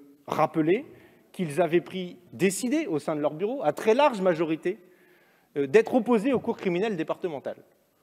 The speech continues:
Alors qui faut-il croire ? Le ministre ou les instances représentatives des avocats ? Moi, je crois effectivement, euh, qu'il y a de l'opposition. Et pourquoi il y a de l'opposition ?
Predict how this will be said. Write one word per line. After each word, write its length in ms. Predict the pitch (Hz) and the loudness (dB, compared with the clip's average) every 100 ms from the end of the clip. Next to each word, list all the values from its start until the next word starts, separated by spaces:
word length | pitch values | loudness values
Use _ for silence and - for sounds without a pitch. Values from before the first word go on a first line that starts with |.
| _ _ - | _ _ -6
Alors 200 | 147 165 | -4 -4
qui 140 | - | -4
faut-il 340 | 220 180 - 156 | -4 -4 -6 -10
croire ? 460 | - 131 113 - - | -6 -4 -4 -10 -6
Le 100 | 160 | -4
ministre 400 | 214 285 359 - | -2 0 -2 0
ou 40 | |
les 120 | 180 165 | -2 -2
instances 320 | 165 185 - | -2 -6 -6
représentatives 560 | 143 147 139 143 196 | -4 -4 -2 -2 -4
des 160 | 139 131 | -4 -4
avocats ? 340 | 123 120 107 - _ _ _ _ _ _ - - - _ _ _ - | -4 -6 -10 -12 _ _ _ _ _ _ -20 -20 -20 _ _ _ 0
Moi, 160 | 208 | 0
je 100 | 185 | 2
crois 460 | 175 - 196 202 208 - | -4 -4 -4 -4 -6 -10
effectivement, 800 | 156 202 - 180 175 185 196 185 - - - 147 | -8 -10 -8 -4 2 2 0 -8 -20 -20 -8 -2
euh, 160 | 139 | -2
qu'il 200 | 135 170 | -2 0
y 80 | 151 | 2
a 60 | 202 | 4
de 120 | 156 | 6
l'opposition. 680 | 147 165 175 139 - 165 196 - - - _ | 4 4 2 0 -8 -8 -8 -18 -20 -20 _
Et 80 | 170 | -2
pourquoi 380 | 151 202 - 247 | 0 0 4 4
il 100 | 156 | 6
y 60 | 202 | 4
a 60 | |
de 100 | 151 | 4
l'opposition ? 600 | 139 135 180 143 - 104 | 2 4 2 0 -6 -10